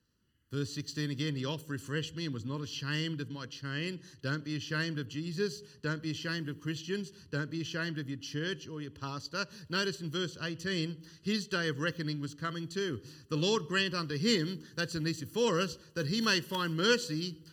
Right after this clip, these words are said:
of the Lord in that day." What day was that? I'm guessing, again, I'm reading between the lines here, I'm guessing that Onesiphorus might have been earmarked for the sword as well,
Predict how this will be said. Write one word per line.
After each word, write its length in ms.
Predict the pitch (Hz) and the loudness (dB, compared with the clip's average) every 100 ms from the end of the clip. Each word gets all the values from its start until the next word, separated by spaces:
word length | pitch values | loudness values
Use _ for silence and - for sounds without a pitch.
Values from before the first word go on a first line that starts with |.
| - | -8
of 200 | 170 175 | -4 -2
the 100 | 170 | 0
Lord 440 | 165 214 202 165 180 | 2 4 6 4 2
in 180 | 190 190 | -2 2
that 260 | 233 240 | 2 2
day." 280 | 202 165 131 | 4 6 6
What 200 | 151 180 | 2 0
day 180 | 190 190 | 0 2
was 160 | 180 143 | 2 2
that? 200 | 208 160 - 147 | 2 2 -6 -6
I'm 140 | 156 | -4
guessing, 600 | 147 208 - 139 185 202 - - _ _ _ - | 0 -2 0 -4 -4 -8 -16 -20 _ _ _ -4
again, 280 | 160 202 | 2 4
I'm 120 | 156 143 | 2 2
reading 200 | 196 185 | 0 0
between 300 | 165 196 170 | -2 0 0
the 80 | |
lines 380 | 165 165 196 185 | 0 0 -2 -2
here, 180 | 156 160 | -2 -2
I'm 140 | 156 | -2
guessing 400 | 139 185 185 165 | 0 -2 0 -2
that 120 | 139 143 - - - - - | -2 -4 -8 -20 -20 -20 -12
Onesiphorus 840 | 147 151 165 156 - 175 160 135 - | -4 -2 -2 -4 -4 -2 0 -2 -6
might 160 | 139 | -6
have 100 | 127 | -4
been 240 | 120 123 127 | -4 -6 -6
earmarked 480 | 135 123 117 107 - | -6 -6 -6 -8 -10
for 160 | 113 98 92 _ - - _ _ _ _ _ _ _ _ _ _ _ _ _ _ _ _ _ _ _ _ _ _ _ _ _ _ _ - | -10 -10 -14 _ -16 -16 _ _ _ _ _ _ _ _ _ _ _ _ _ _ _ _ _ _ _ _ _ _ _ _ _ _ _ -18
the 40 | |
sword 300 | - 143 117 | -10 -8 -8
as 80 | 110 | -8
well, 260 | 127 104 | -6 -8